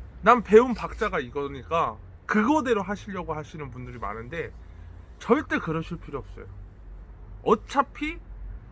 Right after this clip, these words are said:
박자는 일정하게 흘러가-, 흘러가기 때문에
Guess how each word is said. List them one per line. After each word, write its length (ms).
박자는 520
일정하게 680
흘러가-, 520
흘러가기 600
때문에 500